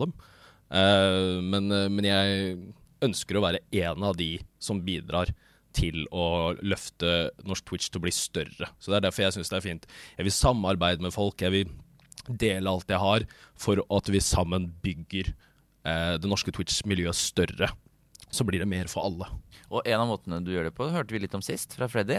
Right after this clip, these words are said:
Speaker 2: det er duellen.
Speaker 1: Ja.
Speaker 2: Det er det du som står bak.
Speaker 1: Spillduellen, det
Speaker 2: Spillduellen.
Speaker 1: er, har jeg nydelig, jeg har lenge, eh, planlagt det, men, eh, nydelig påbegynt det. Eh, en, en slags testrun til det var jo Super Mario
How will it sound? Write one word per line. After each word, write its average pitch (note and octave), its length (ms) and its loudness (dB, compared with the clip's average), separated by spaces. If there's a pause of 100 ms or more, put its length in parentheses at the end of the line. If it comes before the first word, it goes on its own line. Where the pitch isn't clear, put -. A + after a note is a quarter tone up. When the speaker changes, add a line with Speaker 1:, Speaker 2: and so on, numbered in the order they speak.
Speaker 2:
det C3 80 0
er A#2+ 80 2
duellen. B2+ 400 2 (340)
Speaker 1:
Ja. B2+ 140 6 (140)
Speaker 2:
Det - 100 4
er E3+ 60 0
det D#3 100 -2
du B2 60 -2
som A#2+ 100 -4
står - 140 0
bak. - 240 0 (100)
Speaker 1:
Spillduellen, G2 560 4
det F3+ 140 -8
Speaker 2:
Spillduellen. G#2 480 6
Speaker 1:
er, - 20 2
har G2+ 140 2
jeg G2+ 80 0
nydelig, E2+ 260 -2
jeg F#2+ 80 4
har G#2 400 0 (140)
lenge, F2+ 400 2 (100)
eh, G2 240 0
planlagt F2 480 -2
det, C#3 80 6 (140)
men, G2 420 0 (100)
eh, F#2+ 200 2
nydelig F2 420 0
påbegynt D2 420 -4
det. C#3+ 140 4 (560)
Eh, G2+ 160 2
en, A2+ 220 0 (100)
en A2 80 0
slags - 280 0
testrun - 520 2
til G#2 160 2
det B2 80 2
var E2+ 240 0
jo F2 260 2
Super - 400 -6
Mario D#2 380 2